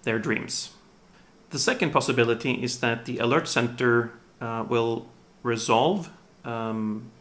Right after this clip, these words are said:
the problem according to the instructions. And in that case as well, they don't need to escalate immediately to the service delivery team. Of course, they will be informed,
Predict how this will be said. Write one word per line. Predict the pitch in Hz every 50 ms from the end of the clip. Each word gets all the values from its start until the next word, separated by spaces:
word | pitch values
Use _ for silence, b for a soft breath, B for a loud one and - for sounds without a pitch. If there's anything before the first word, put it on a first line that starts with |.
| - - -
the | 139
problem | - - 113 113 120 127 131 151 160 156 - - -
according | 131 127 - 131 117 113 113 117 120
to | - 127
the | 110 117 110 110 110 110 110 110 -
instructions. | 117 110 - - 117 113 - - 247 247 - - - - - B B B B B B B B B B -
And | 147 135
in | 135 135 135
that | 151 180 190 - -
case | 143 127 127 135
as | 117 120
well, | 127 131 156 170
they | 156 143 139 135
don't | 131 123 123 127 123 123
need | 123 117 120 120 120 -
to | 131 120 113 117
escalate | 117 120 117 - - - 131 120 113 113 110 -
immediately | - 120 117 117 117 120 120 120 113 113 - 113 120 - 107 - - - - - - -
to | - - 113
the | 113 107
service | - - 113 110 110 -
delivery | 117 110 110 104 107 107
team. | - - - - - - B B B B B B B B -
Of | - -
course, | - - 127 123 -
they | - 120
will | 117 117 113
be | 117 117 113 117
informed, | 113 107 - - 117 110 110 107 110 107